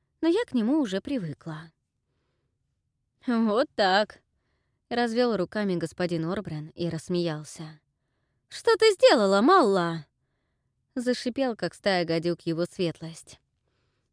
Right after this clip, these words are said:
«Ваша светлость!» ахнул Леард и выпрямился.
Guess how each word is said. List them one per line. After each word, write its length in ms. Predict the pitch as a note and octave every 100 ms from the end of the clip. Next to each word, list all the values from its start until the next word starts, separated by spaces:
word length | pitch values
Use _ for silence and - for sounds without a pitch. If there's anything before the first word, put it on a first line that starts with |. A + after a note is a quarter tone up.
| -
«Ваша 760 | D#4 G4 C5 A#4 G#4 F#4+ G4 G#4
светлость!» 1500 | - F#4+ G#4+ B4 E4+ - E4 E4+ F4+ D4 C#4 C4+ - - - _ _ _ _ _ _ _ -
ахнул 420 | A#3 - G3+ F3+
Леард 420 | E3+ F#3 E3+ -
и 60 | F3
выпрямился. 840 | F3+ E3+ D#3 D#3 D3+ - E3+